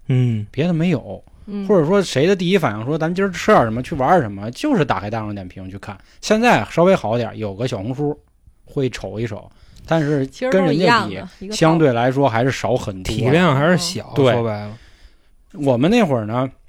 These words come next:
Speaker 2: 是我一个同事在一次偶然的机会里问我，说：“你玩不玩大众点评？”我说：“我呀，我说玩大众点评太早了。”他说：“怎么说呀？”我说：“当年我上大学的时候，我们开店，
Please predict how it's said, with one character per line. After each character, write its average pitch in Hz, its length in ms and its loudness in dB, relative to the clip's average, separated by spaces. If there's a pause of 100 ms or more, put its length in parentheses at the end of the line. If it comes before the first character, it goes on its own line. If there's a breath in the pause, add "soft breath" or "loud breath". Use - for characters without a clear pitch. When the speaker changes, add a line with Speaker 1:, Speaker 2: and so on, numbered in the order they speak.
(200)
Speaker 2:
是 - 140 -4
我 131 140 2
一 135 60 2
个 190 80 2
同 156 240 -2
事 139 340 -2
在 147 180 2
一 165 60 2
次 165 120 0
偶 104 200 -2
然 98 200 -4
的 180 100 2
机 123 160 -4
会 107 160 -6
里 95 160 -10
问 101 260 -6
我， - 220 -14 (840)
说 120 320 -4
：“你 104 200 -6
玩 90 240 -4
不 143 80 0
玩 113 100 0
大 107 80 -6
众 101 160 -8
点 90 160 -12
评？” 87 180 -16 (200)
我 98 160 -10
说 147 180 0
：“我 104 260 -4
呀， 117 280 -6
我 104 100 -8
说 120 200 -6
玩 117 140 -4
大 135 120 -2
众 110 100 -6
点 98 100 -10
评 107 200 -8
太 131 420 -2
早 - 380 -14
了。” - 120 -20
他 - 40 -18
说 151 100 -2
：“怎 127 100 -6
么 95 120 -12
说 110 200 -6
呀？” 107 80 -8
我 98 160 -8
说 131 140 0
：“当 156 160 2
年 147 240 2
我 120 80 -2
上 127 140 -4
大 135 120 -2
学 107 120 -8
的 131 180 -2
时 110 60 -6
候， 110 160 -8
我 101 40 -10
们 95 140 -12
开 151 220 -2
店， 151 260 0